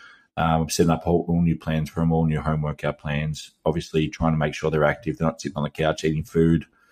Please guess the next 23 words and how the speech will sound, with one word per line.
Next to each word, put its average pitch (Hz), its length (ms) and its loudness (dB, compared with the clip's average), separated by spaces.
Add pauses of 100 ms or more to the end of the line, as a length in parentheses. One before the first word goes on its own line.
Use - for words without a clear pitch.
(760)
um, 82 340 4
and 82 180 2
just 85 240 0
vegging 80 400 2
out, 82 160 -2
you - 60 -10
know 80 80 -4
what 80 100 -4
I 78 40 -6
mean? 85 200 -2
Like, 82 200 -2
we 85 80 -4
gotta 82 180 -2
set - 460 -2
some 87 160 -16
serious 82 380 -4
goals. 80 540 -2
And 85 80 -2
I 85 60 2
think 90 240 -2
as 87 140 -2
a 85 40 -6
co-, 85 400 -2